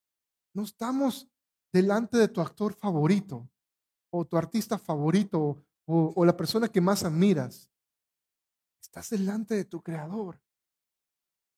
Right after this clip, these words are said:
¿No crees que nuestra actitud cuando oramos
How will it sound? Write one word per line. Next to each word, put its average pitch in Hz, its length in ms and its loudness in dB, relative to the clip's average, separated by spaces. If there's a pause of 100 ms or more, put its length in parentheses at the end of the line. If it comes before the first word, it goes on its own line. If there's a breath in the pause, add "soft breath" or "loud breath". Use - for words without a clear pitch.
(600)
¿No 202 280 0
crees 254 340 -4
que 196 160 -4
nuestra 180 400 -2
actitud 220 540 -6 (1040)
cuando 180 320 -4
oramos 214 580 -2